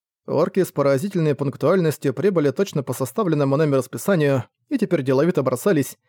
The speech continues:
или скорее бросали своё пушечное мясо, гречинов, на нашу линию обороны пока что с весьма приятной для нас безуспешностью. К счастью, Мазарини и её акалиты сумели поднять повреждённый шаттл в воздух буквально за несколько часов,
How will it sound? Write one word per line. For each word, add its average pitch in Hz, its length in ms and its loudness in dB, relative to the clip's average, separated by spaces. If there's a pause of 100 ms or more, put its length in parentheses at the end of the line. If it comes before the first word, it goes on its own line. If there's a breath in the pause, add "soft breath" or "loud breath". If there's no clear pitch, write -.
(180)
или 135 240 0
скорее 175 380 2
бросали 135 400 0
своё 131 260 0
пушечное 127 500 -4
мясо, 139 460 0 (120)
гречинов, 143 800 -2 (180)
на 120 180 -4
нашу 170 240 -2
линию 143 300 2
обороны 135 400 2
пока 131 260 -4
что - 160 -4
с - 80 -10
весьма 147 260 -2
приятной 139 420 0
для 135 140 2
нас 131 120 0
безуспешностью. 127 1000 -4 (440)
К - 40 -20
счастью, 160 380 -4
Мазарини 143 500 0
и 135 40 2
её 143 160 2
акалиты 131 420 -2
сумели 156 320 -2
поднять 147 340 -2
повреждённый 127 540 -2
шаттл 123 320 -4
в 113 40 -4
воздух 143 340 -2
буквально 143 380 -2
за 123 100 -4
несколько 135 360 -6
часов, - 480 -4